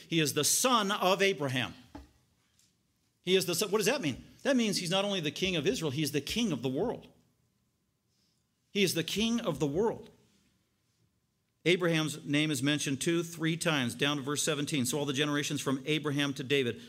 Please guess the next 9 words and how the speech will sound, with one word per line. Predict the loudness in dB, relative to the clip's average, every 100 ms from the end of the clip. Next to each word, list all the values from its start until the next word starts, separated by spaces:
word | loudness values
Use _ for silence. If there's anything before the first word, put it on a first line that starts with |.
| -10
are | -8
fourteen | -4 -4 0 0
generations. | 2 0 -2 -4 -8 -14 -20 _ _ _ _ _ _ _ _ _ _ _ _ _ _ _ _ _ _ _ _ _ _ _
Matthew, | 0 0 2 -2 -2 -6
his | -2 0 0 -6 -16 -6
genealogy | 0 0 0 -2 -4
here, | -4 -4 -4 -12 -20 -20 _ _ _ -4
he | 0
records, | 0 0 0 0 -2